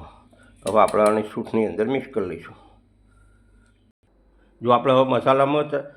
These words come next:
નાખી દો, સૂંઠ નાખી દો. જો આ સૂંઠ નાખી. હા, હવે પેલી સૂંઠે નાખી દો. વાટકીમાં છે ને એ નાખી દો.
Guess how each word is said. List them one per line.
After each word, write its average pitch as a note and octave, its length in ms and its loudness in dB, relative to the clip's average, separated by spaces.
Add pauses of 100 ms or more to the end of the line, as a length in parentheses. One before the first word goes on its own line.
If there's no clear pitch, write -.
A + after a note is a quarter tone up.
(200)
નાખી D#3 240 2
દો, G#2 340 -2
સૂંઠ D3 200 -4
નાખી G#2 220 -4
દો. - 120 -16 (640)
જો G#2+ 80 -4
આ G2 160 -6
સૂંઠ G2 200 -12
નાખી. A2+ 260 -6 (2500)
હા, E2+ 120 -10 (160)
હવે A2+ 80 -12
પેલી C3 260 -4
સૂંઠે A#2+ 260 -6
નાખી - 220 -6
દો. - 120 -12 (720)
વાટકીમાં A2 400 -4
છે A#2+ 80 -2
ને B2 120 -2
એ A2 40 -4
નાખી F2+ 280 -8
દો. E2 120 -20